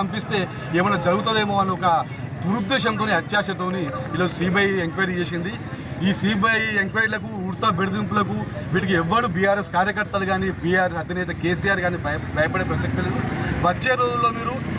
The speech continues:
అనవసరంగా చిల్లర మనల పనులు చేస్తే ప్రజలందరూ సమాయత్తం చేసి తెలంగాణ రాష్ట్రంలో మిమ్మల్ని స్తంభింపజేస్తామని ఈ సందర్భంగా తెలియజేస్తా ఉన్నాము. వచ్చే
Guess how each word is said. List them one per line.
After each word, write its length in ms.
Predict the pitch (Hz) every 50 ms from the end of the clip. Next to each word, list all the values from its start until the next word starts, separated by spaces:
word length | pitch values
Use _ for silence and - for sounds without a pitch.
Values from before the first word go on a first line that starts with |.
| - -
అనవసరంగా 460 | - 226 254 247 233 262 262 254 240 -
చిల్లర 220 | 208 208 226 233 226
మనల 240 | 214 214 214 214 165
పనులు 280 | 160 185 185 214 226 190
చేస్తే 180 | 214 196 - 226
ప్రజలందరూ 520 | 185 - 180 180 190 220 226 254 254 254
సమాయత్తం 560 | 202 - 190 190 208 214 214 214 - 202 202 196 190
చేసి 260 | 190 170 - 190 185 156 143 131 - - - 143 151 - -
తెలంగాణ 360 | 165 175 190 202 208 208 196
రాష్ట్రంలో 480 | 180 180 190 208 196 - 226 220 214 208 196
మిమ్మల్ని 360 | 196 190 190 196 190 190 185 156 131 - - - - -
స్తంభింపజేస్తామని 920 | - - 165 180 202 226 262 247 208 240 233 220 208 - - 196 196 202
ఈ 80 | 185 - 160
సందర్భంగా 480 | 160 165 180 175 170 175 170 170 165 156 135 - - - - - - - - - - -
తెలియజేస్తా 440 | 180 180 196 208 208 202 - 196 190
ఉన్నాము. 280 | 185 185 190 190 202 - - - - - - 165
వచ్చే 200 | 175 - - 240